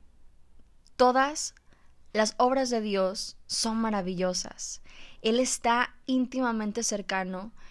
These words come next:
y tiene conocimiento del neonato. La palabra sostiene esto, que el sexo del bebé no sea el deseado, que tenga impedimentos físicos, no hace ni justifica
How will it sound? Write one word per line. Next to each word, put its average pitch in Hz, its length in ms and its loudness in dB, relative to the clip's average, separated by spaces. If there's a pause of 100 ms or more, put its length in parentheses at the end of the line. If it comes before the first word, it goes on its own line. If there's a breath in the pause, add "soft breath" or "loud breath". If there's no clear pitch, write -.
(140 soft breath)
y 208 100 -4
tiene 240 240 0
conocimiento 214 1040 0 (200 loud breath)
del 202 240 2
neonato. 196 640 -2 (400 soft breath)
La 202 200 0
palabra 208 360 4
sostiene 220 500 -2
esto, 196 380 -2 (500 soft breath)
que 220 100 2
el 208 80 2
sexo - 420 2
del 269 120 4
bebé 208 460 0 (300 loud breath)
no 226 220 4
sea 226 580 4 (480 soft breath)
el 196 180 2
deseado, 214 840 6 (300 loud breath)
que 208 120 0
tenga 220 640 4 (340 soft breath)
impedimentos 202 840 0
físicos, 214 880 -2 (400 soft breath)
no 233 300 4
hace 247 480 6
ni 233 100 2
justifica 208 960 -2